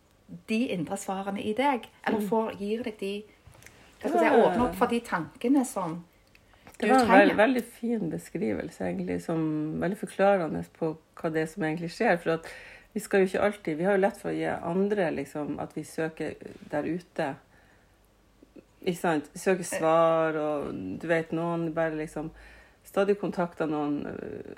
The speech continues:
Speaker 2: et eller annet, om det nå er kroppen, helsa eller whatever, men vi har jo så masse vi kan gjøre selv.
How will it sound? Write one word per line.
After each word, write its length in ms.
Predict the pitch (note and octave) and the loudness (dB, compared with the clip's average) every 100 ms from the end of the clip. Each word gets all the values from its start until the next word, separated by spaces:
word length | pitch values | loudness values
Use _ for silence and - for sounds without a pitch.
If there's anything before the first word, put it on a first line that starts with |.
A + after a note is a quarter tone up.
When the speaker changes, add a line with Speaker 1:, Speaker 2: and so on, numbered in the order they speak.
| - | -4
Speaker 2:
et 160 | G#3+ | -2
eller 100 | F3 D#3+ | 0 0
annet, 120 | D#3 D3 | 2 0
om 100 | D3 | 0
det 100 | D3+ | 2
nå 100 | D3+ | 0
er 40 | |
kroppen, 560 | D3 - E3+ E3+ E3 D3+ | -4 -4 -4 -4 -4 -4
helsa 380 | E3 E3+ F3 D#3+ | -4 -6 -6 -6
eller 120 | D3 | -4
whatever, 440 | D3 E3 E3 D3+ | -6 -4 -4 -2
men 160 | C#3+ D#3 | -4 -4
vi 60 | E3 | -6
har 240 | F3 F#3+ | -4 -2
jo 60 | F#3+ | -2
så 140 | D#3+ F3 | -2 -4
masse 180 | G#3+ G#3+ | -4 -6
vi 100 | E3+ | -8
kan 340 | - - G#3 | -8 -8 -6
gjøre 200 | D#3+ E3 D#3+ | -4 -6 -10
selv. 360 | - G3 E3 | -4 -4 -4